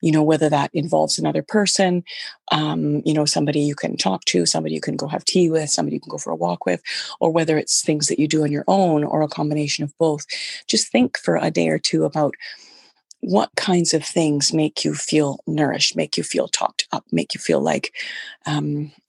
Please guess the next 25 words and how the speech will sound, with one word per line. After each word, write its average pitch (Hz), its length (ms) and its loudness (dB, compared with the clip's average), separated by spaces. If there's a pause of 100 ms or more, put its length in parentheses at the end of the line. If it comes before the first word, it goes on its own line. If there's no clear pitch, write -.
(460)
you 170 220 4
maybe 156 220 4
not 147 160 0
as 147 100 0
depleted - 580 0 (140)
as, - 400 2 (220)
as, - 360 0
uh, - 180 -10 (440)
you 156 120 4
might 151 180 2
be 151 120 0
on 147 120 2
your 147 100 0
day-to-day. 143 560 0 (720)
So 160 320 4
God 156 180 2
bless 156 220 2
you 254 80 4
and 269 60 4
have 175 120 2
a 156 40 -2
great - 240 0
day. 170 260 2 (400)
And, 151 500 4
uh, 147 460 0